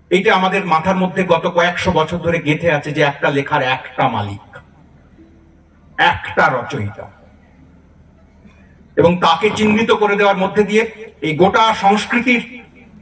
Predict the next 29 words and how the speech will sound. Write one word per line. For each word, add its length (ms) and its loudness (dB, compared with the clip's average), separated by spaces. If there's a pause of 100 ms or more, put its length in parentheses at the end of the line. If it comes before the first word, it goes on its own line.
(840)
ভেতরে 360 6
একটা 180 -2 (100)
নতুন 200 2 (180)
চাল 240 4 (120)
আমরা 220 -2
তৈরি 200 -2
করে 180 -4
ফেলতে 260 -10
পেরেছি। 280 -14 (1400)
কিন্তু 240 4
সত্যি 260 4
সত্যি 220 0
একটা 180 2 (120)
গান 180 4 (120)
যখন 220 -2 (160)
হয়, 340 4 (1300)
একজন 220 2 (440)
রচয়িতাকে 580 0 (120)
সামনে 400 2
রেখে 200 -4 (140)
মধ্যস্থতা 680 0
করে 200 0
একটা 140 -4 (120)
গান 140 2 (140)
যখন 220 -2 (120)
হয়, 220 2 (540)
যখন 220 4 (100)
সেটা 240 2
কেবলমাত্র 500 2